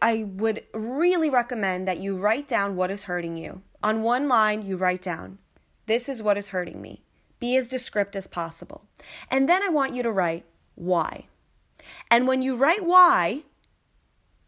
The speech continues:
your answer to what is hurting you, "Why,"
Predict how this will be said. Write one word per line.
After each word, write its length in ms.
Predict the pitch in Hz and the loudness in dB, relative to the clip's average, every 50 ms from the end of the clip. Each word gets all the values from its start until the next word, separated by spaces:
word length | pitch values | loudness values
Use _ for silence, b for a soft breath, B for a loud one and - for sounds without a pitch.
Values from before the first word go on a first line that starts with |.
| _ _ _ _ _ _ _ _ _ | _ _ _ _ _ _ _ _ _
your 220 | 214 233 247 - - | 2 4 4 4 4
answer 800 | - 320 349 392 403 381 - - 254 208 185 185 214 - - _ - | 2 2 2 2 0 -2 0 4 4 6 6 4 2 -4 -8 _ -8
to 380 | - - 294 262 247 233 233 | -4 -2 -2 0 0 -2 -2
what 480 | 240 - - 196 185 202 214 233 254 285 | -4 -6 -8 -8 -2 4 6 6 6 6
is 120 | 349 339 | 4 2
hurting 340 | - 302 277 269 247 226 226 | 2 2 2 2 0 -2 -2
you, 240 | 214 214 220 240 285 - | -2 -2 -2 -4 -6 -10
"Why," 560 | 180 185 208 233 226 208 190 185 214 311 | -4 0 4 6 6 6 6 4 2 0